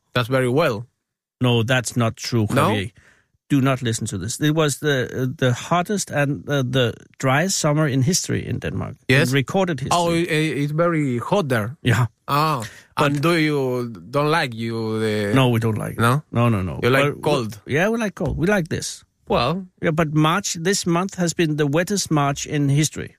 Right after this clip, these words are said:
Speaker 1: How many grades, uh,
Speaker 2: I, I think now, how much is eight? Si-, uh, eight Celsius? Eh, Signe, hvor varmt er her? I ude, I skal ikke sidde og snakke om andre ting. Vi er ved at interviewe folk her. Hvor varmt er der udenfor?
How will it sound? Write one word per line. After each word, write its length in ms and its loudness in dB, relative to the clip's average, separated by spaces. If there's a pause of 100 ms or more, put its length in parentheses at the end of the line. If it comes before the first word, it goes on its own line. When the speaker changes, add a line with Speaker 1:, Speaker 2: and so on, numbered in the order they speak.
Speaker 1:
How 100 4
many 300 2
grades, 800 -2
uh, 600 -2
Speaker 2:
I, 760 0
I 40 0
think 280 0
now, 280 2
how 200 -2
much 280 -2
is 200 -4
eight? 440 -2 (300)
Si-, 380 -4
uh, 180 -2 (100)
eight 260 0
Celsius? 500 0 (120)
Eh, 180 2
Signe, 340 2
hvor 200 2
varmt 300 0
er 120 2
her? 160 0 (560)
I 100 -2
ude, 280 2 (280)
I 120 2
skal 220 0
ikke 120 0
sidde 260 2 (100)
og 80 -2
snakke 280 0
om 60 0
andre 180 0
ting. 260 0
Vi 80 2
er 80 0
ved 120 2
at 100 2
interviewe 400 -2
folk 240 0
her. 180 0 (760)
Hvor 160 2
varmt 320 0
er 60 0
der 80 0
udenfor? 400 -2